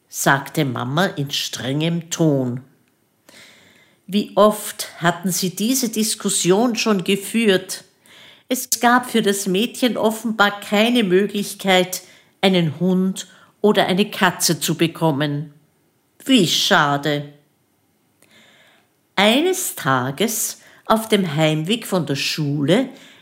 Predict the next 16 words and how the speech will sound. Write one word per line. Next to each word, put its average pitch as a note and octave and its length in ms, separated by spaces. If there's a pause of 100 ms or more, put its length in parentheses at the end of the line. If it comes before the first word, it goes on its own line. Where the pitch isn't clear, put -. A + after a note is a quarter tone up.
entdeckte B3 680
Susanne F3+ 760
ein E3 160
kleines C#3 640
Plakat C#3+ 880
auf G3+ 140
einem A3 300
Baumstamm. B2 800 (1120)
Darauf C#3 680
waren C3 320
zwei C#3+ 380
entzückende E3+ 960
weiße F3+ 460
Mäuse E3 540
zu - 120
sehen, E3 720